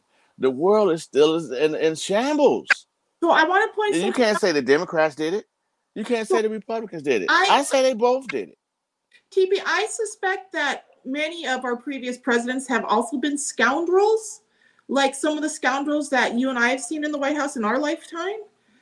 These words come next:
Speaker 1: Mm-hmm.
Speaker 2: Um, and I think the thing that's changed in our lifetime is that media has, has become about, like,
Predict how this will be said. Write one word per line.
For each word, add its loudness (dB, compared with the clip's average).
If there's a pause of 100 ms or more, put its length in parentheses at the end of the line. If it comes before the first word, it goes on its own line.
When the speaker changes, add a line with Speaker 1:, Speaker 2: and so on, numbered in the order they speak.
(400)
Speaker 1:
Mm-hmm. -4
Speaker 2:
Um, 4 (1200)
and 0
I 0
think 0
the 0
thing -2
that's -6
changed -6 (140)
in 0
our 2
lifetime -2
is 0 (400)
that 2 (880)
media 2
has, -4 (180)
has -2
become -6 (500)
about, 0
like, 0